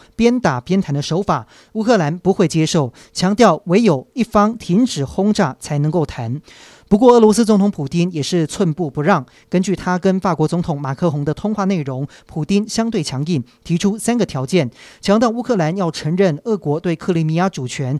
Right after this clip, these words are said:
还要去军事化，确保中立，俄罗斯才可能收兵。乌俄两国战情紧张，炮火范围持续扩大。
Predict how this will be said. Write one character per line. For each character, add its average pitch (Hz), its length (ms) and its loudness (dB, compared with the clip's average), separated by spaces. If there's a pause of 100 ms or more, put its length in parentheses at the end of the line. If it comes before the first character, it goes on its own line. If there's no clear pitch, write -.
(160)
还 160 100 -4
要 165 100 2
去 160 200 -4
军 226 240 -2
事 185 160 -2
化， 156 260 -2 (160)
确 214 160 0
保 120 160 -6
中 214 240 -2
立， 175 220 -2 (160)
俄 190 100 0
罗 143 160 0
斯 190 240 0 (140)
才 - 180 0
可 - 220 -8
能 123 160 -6
收 131 180 -6
兵。 135 260 -4 (1900)
乌 233 100 2
俄 277 120 8
两 170 200 4
国 160 200 0
战 190 180 2
情 156 200 0
紧 147 180 -2
张， 165 320 0
炮 196 160 2
火 151 140 -2
范 156 220 0
围 135 160 -2
持 - 200 -6
续 170 140 -4
扩 170 180 -2
大。 139 280 0